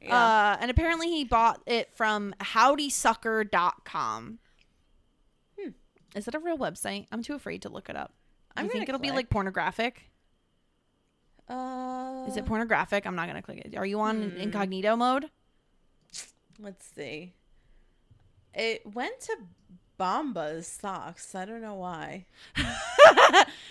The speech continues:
Speaker 2: That, maybe that's where he got them, and they turned into a sock company. Good for them. Howdy suckers dot com turned into socks. They tried to do something better.
Speaker 1: Hmm. That was interesting.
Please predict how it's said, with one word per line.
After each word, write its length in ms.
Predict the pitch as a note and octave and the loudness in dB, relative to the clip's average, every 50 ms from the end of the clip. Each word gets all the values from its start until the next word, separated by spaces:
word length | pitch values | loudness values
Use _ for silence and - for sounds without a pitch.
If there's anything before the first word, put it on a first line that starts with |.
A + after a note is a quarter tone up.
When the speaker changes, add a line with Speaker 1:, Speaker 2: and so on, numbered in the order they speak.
| - - - _ | -20 -20 -10 _
Speaker 2:
That, 180 | - B3+ B3 C4+ | 2 2 2 2
maybe 320 | B3+ B3 A#3+ A#3+ A#3 B3 | 0 0 -2 0 0 2
that's 240 | B3 B3+ B3+ B3+ - | 4 4 4 4 2
where 80 | - E4+ | -2 -2
he 140 | D#4+ C#4+ | 0 4
got 240 | C#4 D4+ E4+ F4+ - | 4 4 4 4 2
them, 120 | - A#3 A3 | 0 0 0
and 140 | G#3+ G#3+ | 0 0
they 100 | A3 G#3+ | 0 -2
turned 220 | G#3+ A#3+ B3 A#3+ B3 | -2 -2 -4 -2 -2
into 220 | B3+ C4+ C4 C4+ | -2 -2 -2 -2
a 60 | C4 | -2
sock 420 | B3 - C4 B3+ D#4 A4+ - - - | 0 4 6 6 6 6 4 -2 -6
company. 480 | - A#3 F#3+ F#3 - F#3 F3+ E3 D3+ | -6 -6 -4 -4 -6 -6 -6 -10 -6
Good 160 | E3+ G#3+ A#3 - | -6 -6 -6 -4
for 160 | - D#4 D#4 | -6 -6 -4
them. 380 | C4+ C4 D4+ F#4 B3 E3 G3 | 0 0 0 0 0 -2 -4
Howdy 280 | G3+ G3+ G#3+ G#3+ B3 D4 | -4 -4 -2 -2 -2 -4
suckers 360 | C4+ - C4 C4+ - C#4 B3+ | -4 -4 -4 -4 -4 -6 -2
dot 180 | - C4+ C4+ C4 | 0 0 0 0
com 340 | - D#4 E4+ D#4 A3 F#3+ F#3 | -2 -2 -2 -2 -4 -6 -6
turned 260 | - A3 G#3 G#3+ A3 | -6 -6 -4 -4 -4
into 220 | A#3 A#3+ A#3 A3+ | -4 -4 -6 -6
socks. 420 | A3 - D4 D4+ A3+ G3 - - - | -6 -4 -4 -2 -2 -4 -8 -14 -12
They 140 | - G3+ | -12 -10
tried 240 | G3 - G#3+ G#3 G#3 | -6 -4 -4 -4 -4
to 80 | G#3+ A3 | -6 -8
do 140 | G#3 A3+ A3+ | -10 -10 -10
something 320 | - B3 A#3+ A#3 B3+ B3 | -8 -8 -8 -8 -8 -6
better. 360 | C4+ D4 A#3+ F#3 - G3 G3 _ _ - - - - - - - - _ _ - _ _ _ _ _ _ _ _ _ _ _ _ _ _ _ _ _ _ _ _ _ - | -6 -6 -6 -6 -8 -12 -14 _ _ -20 -20 -20 -20 -20 -20 -20 -20 _ _ -20 _ _ _ _ _ _ _ _ _ _ _ _ _ _ _ _ _ _ _ _ _ -12
Speaker 1:
Hmm. 260 | B3+ A3+ F#3 E3+ E3 F#3 F3+ - - - _ _ _ _ _ _ _ _ _ _ _ _ _ _ _ _ - - _ _ _ _ _ _ - | -12 -10 -10 -12 -14 -16 -18 -20 -20 -20 _ _ _ _ _ _ _ _ _ _ _ _ _ _ _ _ -20 -20 _ _ _ _ _ _ -14
That 80 | - C#5+ E5 | -12 -10 -8
was 160 | G4+ A#3+ F3+ D#3 | -8 -10 -8 -10
interesting. 840 | D#3+ D#3+ E3 - - D#3+ E3 - - - F3+ E3+ E3 F#3 C4 D#4 | -10 -10 -10 -12 -14 -14 -14 -14 -12 -10 -8 -8 -6 -8 -10 -12